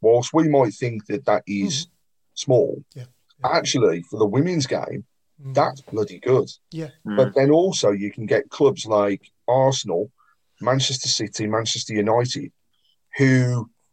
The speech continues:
Speaker 1: are using their stadiums and getting neon sellouts.
Speaker 2: Mm.
Speaker 1: So it
Speaker 2: Mm.
Speaker 1: is, it is there.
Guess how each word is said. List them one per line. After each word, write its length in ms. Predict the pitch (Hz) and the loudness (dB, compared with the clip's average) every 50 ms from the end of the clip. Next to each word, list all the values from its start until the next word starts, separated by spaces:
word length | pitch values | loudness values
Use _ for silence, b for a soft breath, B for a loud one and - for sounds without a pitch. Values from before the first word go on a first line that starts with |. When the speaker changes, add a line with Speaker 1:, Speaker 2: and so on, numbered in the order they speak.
| _ _ _ _ _ _ - - | _ _ _ _ _ _ -2 0
Speaker 1:
are 60 | 127 | 0
using 440 | 127 127 156 156 135 131 131 120 101 | 2 2 2 2 2 0 0 0 2
their 200 | 117 131 143 147 | 4 4 4 2
stadiums 680 | 139 - - 98 98 95 82 92 87 80 76 - - _ - | 0 0 -2 -2 -2 -2 -4 -6 -6 -6 -8 -10 -12 _ -10
and 200 | 107 117 117 104 | -8 -6 -2 0
getting 340 | 131 127 107 104 107 107 110 | 0 0 0 0 -4 -4 -4
neon 400 | 113 113 110 110 104 95 95 87 | -4 -2 0 0 0 0 0 -2
sellouts. 840 | 85 - - 117 113 113 98 80 71 - - - - 120 117 113 113 | -4 -4 -2 0 0 2 2 0 -2 -4 -8 -12 -10 -10 -10 -10 -12
Speaker 2:
Mm. 500 | 107 104 104 104 107 107 107 107 110 - | -14 -14 -16 -16 -16 -16 -16 -18 -18 -14
Speaker 1:
So 520 | - - 139 123 120 117 117 120 110 107 _ _ _ _ _ _ _ _ _ - | -6 0 2 4 4 4 2 0 -4 -8 _ _ _ _ _ _ _ _ _ 2
it 140 | 147 156 170 | 4 4 4
Speaker 2:
Mm. 40 | 165 | 4
Speaker 1:
is, 340 | 196 214 233 220 190 - - - | 4 2 2 0 -4 -6 -6 -4
it 140 | 160 170 180 | -4 -4 -4
is 280 | 208 214 214 175 - - | -4 -4 -6 -8 -8 -4
there. 640 | 127 135 175 190 190 170 113 80 65 60 65 - | 0 4 4 6 6 4 2 0 -2 -4 -6 -8